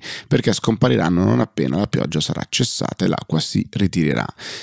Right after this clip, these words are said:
Qui c'è sufficiente dire che chi vede in un fenomeno la negazione dell'altro si sta fermando allo stadio delle impressioni, del pensiero irragionevole, e rifiuta di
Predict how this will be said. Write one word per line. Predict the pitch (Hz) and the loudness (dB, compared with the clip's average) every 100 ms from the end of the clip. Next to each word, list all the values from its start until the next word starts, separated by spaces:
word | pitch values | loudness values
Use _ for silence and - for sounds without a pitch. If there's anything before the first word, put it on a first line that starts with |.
| - | -16
Qui | - 143 117 | 2 6 6
c'è | - | 4
sufficiente | 95 107 - 131 120 104 | 0 0 2 2 2 2
dire | 92 87 | 4 4
che | - 101 98 - | 4 4 4 0
chi | 120 113 | 4 6
vede | 117 117 | 6 6
in | 113 101 | 4 4
un | 98 | 2
fenomeno | 90 101 98 82 82 85 | 2 2 2 4 4 4
la | 85 | 4
negazione | 87 92 - 127 117 | 4 2 2 2 4
dell'altro | 95 82 64 52 76 - 101 | 2 2 0 -2 -2 0 0
si | 120 | 0
sta | 113 127 | -2 0
fermando | - 117 120 101 | 2 2 2 2
allo | 107 | 2
stadio | 104 123 120 | 2 2 2
delle | 104 | 2
impressioni, | 98 87 92 - - 65 64 | 2 0 -2 -2 -2 0 2
del | 82 - | 2 2
pensiero | 98 - 117 95 | 2 2 2 2
irragionevole, | 90 95 113 117 123 | 2 2 2 2 4
e | |
rifiuta | 104 95 - - | 2 2 0 -2
di | 85 98 | 0 -2